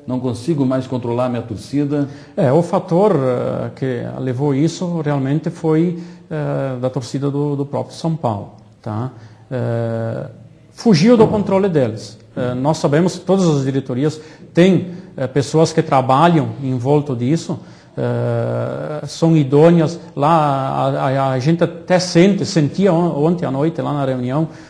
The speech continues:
Speaker 2: a, a, a, que entristecia também a própria comunidade deles lá. Claro que a maioria faz parte do bairro São José, né? Mas entristecia porque, assim, ó,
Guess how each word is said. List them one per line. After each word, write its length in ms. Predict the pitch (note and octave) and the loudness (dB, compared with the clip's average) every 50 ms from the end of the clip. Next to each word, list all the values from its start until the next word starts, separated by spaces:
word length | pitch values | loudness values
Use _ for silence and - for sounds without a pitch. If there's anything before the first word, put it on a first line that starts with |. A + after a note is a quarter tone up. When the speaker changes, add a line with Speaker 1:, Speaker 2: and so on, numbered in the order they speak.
| - _ | -6 _
Speaker 2:
a, 60 | D3 | 0
a, 580 | C#3+ C3+ C3 C3 C3+ C3+ C3 C3 B2+ B2+ B2 B2 | 0 2 2 2 0 0 0 0 -2 -2 -4 -6
a, 60 | A#2+ A#2+ - | -8 -10 -4
que 100 | - E3+ | 0 2
entristecia 640 | F3 E3+ F3 F3+ F3+ F3+ - G#3+ E3+ - - F3+ G3 | 2 2 2 -2 -2 -2 -4 -4 -4 0 2 0 2
também 300 | F#3+ F3+ C#3+ D3 E3+ F#3+ | 2 2 0 2 0 0
a 60 | F3+ | -2
própria 240 | - F3 F3 F#3 F3+ | -2 -2 -2 -2 -4
comunidade 500 | G3 G3 F#3+ F#3+ E3+ C#3+ C#3+ D#3 D#3 C#3+ | -4 -2 -2 0 0 0 0 0 -2 0
deles 400 | B2+ C3 C#3 D#3+ E3+ D#3 C3+ A#2+ | 0 2 2 2 2 2 0 -2
lá. 300 | B2 A#2+ C#3 E3+ E3+ E3+ - - - - - - | -4 -2 -2 -2 -2 -4 -6 -16 -18 -20 -18 -4
Claro 260 | - C3+ D#3+ E3 D3 | 0 2 2 2 2
que 120 | - - | 0 -2
a 60 | B2+ B2 | -4 -2
maioria 480 | B2 B2+ C3 C3 B2 C#3 D3+ C#3+ - - - - - - | -2 -2 -2 0 0 0 0 -2 -2 -6 -16 -16 -16 -16
faz 280 | - - - C#3 C3+ - | -12 -2 -2 -2 -2 0
parte 300 | - C3+ C#3 C3+ - C#3+ | 2 2 2 2 0 -4
do 100 | B2+ A#2+ | -4 0
bairro 260 | B2 B2+ C3 C3 B2 | 0 0 0 0 -2
São 200 | - - D3 D3 | -2 -2 0 0
José, 420 | D3+ D#3+ C3 C3+ C#3 D3+ F3 E3+ F3 - - - - - | 0 0 0 0 0 0 -2 -4 -8 -14 -20 -18 -10 -6
né? 260 | C3 B2+ C#3 D3 C#3+ - - - - | -4 -2 -2 -4 -4 -10 -18 -14 -6
Mas 320 | - C#3 D3 E3 D#3 C#3 D3 | -2 2 2 2 2 2 2
entristecia 720 | D#3+ D#3+ D#3 D#3 D#3+ E3+ F3 E3+ G#3 - - F#3 F#3+ A3 | 2 2 2 2 0 -2 0 -2 -4 -4 -2 0 0 0
porque, 200 | G#3+ G#3+ G#3 - | 0 0 0 0
assim, 280 | G3+ - - G#3 F#3+ D#3+ | 0 0 2 2 4 4
ó, 220 | C3+ C3 C3 C3 | 2 2 0 -4